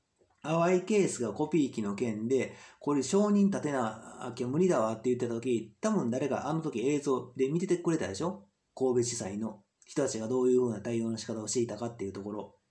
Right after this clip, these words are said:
国の行政の上の方の人たちで。で、すわ-、あの、座っていた一番左端の、やや茶髪の髪の毛の男。あいつ、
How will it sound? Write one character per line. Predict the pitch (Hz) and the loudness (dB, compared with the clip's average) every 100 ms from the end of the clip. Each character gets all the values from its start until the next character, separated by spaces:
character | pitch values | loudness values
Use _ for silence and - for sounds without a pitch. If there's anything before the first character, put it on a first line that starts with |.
| _ _ _ - | _ _ _ -4
国 | 143 143 | -2 0
の | 135 | 0
行 | 127 143 | 2 2
政 | 117 110 107 | 0 -4 -2
の | 127 | 0
上 | |
の | 127 | 0
方 | 113 113 | -2 -4
の | 98 | -6
人 | - 98 | -8 -10
た | |
ち | - | -8
で。 | 95 - _ _ - _ 170 | -12 -14 _ _ -20 _ 0
で、 | 160 - - _ _ _ _ | 0 0 -12 _ _ _ _
す | - - | -8 0
わ-、 | 226 196 131 | 0 0 -2
あ | 131 | -4
の、 | 127 127 | -2 -4
座 | - 190 | -2 0
っ | 185 | 0
て | 190 | 2
い | 196 | 2
た | 110 | 2
一 | 110 135 | -2 -2
番 | 131 120 | -4 -4
左 | 117 113 113 | -6 -4 -4
端 | 110 123 | -4 -4
の、 | 127 104 - - - - | -2 -4 -6 -16 -14 0
や | 170 | 0
や | 120 | 2
茶 | 98 120 | -2 -4
髪 | 113 117 | -4 -2
の | 117 113 - - - - | -4 -4 -12 -20 -20 -10
髪 | 139 139 | -4 -2
の | 127 | -2
毛 | 107 | -4
の | 101 | -6
男。 | 95 92 95 95 _ _ _ _ _ _ _ _ _ _ _ _ _ _ _ _ _ _ _ | -8 -10 -12 -16 _ _ _ _ _ _ _ _ _ _ _ _ _ _ _ _ _ _ _
あ | 135 | -4
い | 147 | -4
つ、 | - 170 165 - | -2 0 0 -2